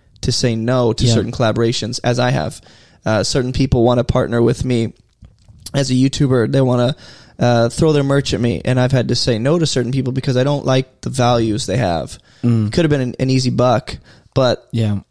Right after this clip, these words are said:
Speaker 1: I chose to have standards and say no to certain people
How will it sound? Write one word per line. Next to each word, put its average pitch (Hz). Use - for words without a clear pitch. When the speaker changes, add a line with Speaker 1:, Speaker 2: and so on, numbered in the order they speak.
Speaker 1:
I 139
chose 147
to -
have 107
standards 131
and 123
say 104
no 117
to 95
certain 92
people -